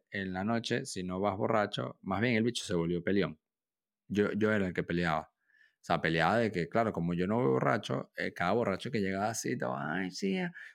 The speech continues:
ta, ta, ta", a buscar fiesta, a mí me incomodaba y era como que, "Hermano, qué ladilla, quítate". Y no me pregunten por qué, eh, de repente habían días que íbamos a, eh, salíamos de fiesta y tal, entonces de repente éramos dos panas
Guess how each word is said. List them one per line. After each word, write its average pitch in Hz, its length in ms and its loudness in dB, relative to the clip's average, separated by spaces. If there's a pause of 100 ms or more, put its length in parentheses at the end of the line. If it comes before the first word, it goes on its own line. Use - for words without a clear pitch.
(360)
ta, 175 160 0
ta, - 120 -14 (120)
ta", 180 260 2
a - 140 2
buscar 107 380 2
fiesta, 156 560 2 (540)
a 101 100 6
mí 98 120 4
me 104 120 2
incomodaba 110 580 4
y 95 60 4
era 104 100 2
como 113 160 0
que, - 80 0
"Hermano, 107 280 2
qué 101 100 0
ladilla, 113 340 2
quítate". 98 520 -2 (880)
Y 117 480 4
no 101 120 4
me 101 80 4
pregunten 110 320 2
por 117 160 0
qué, 117 500 2
eh, 90 260 0 (280)
de 98 220 -4
repente 87 400 0
habían 95 320 0
días 113 200 2
que 104 160 0
íbamos 107 280 0
a, - 180 -2
eh, 95 240 0 (280)
salíamos 98 340 2
de 123 60 0
fiesta 135 340 2
y - 40 -4
tal, 147 180 2 (380)
entonces 92 180 0
de 95 60 4
repente 90 260 0
éramos 101 260 2
dos 113 140 0
panas 123 340 2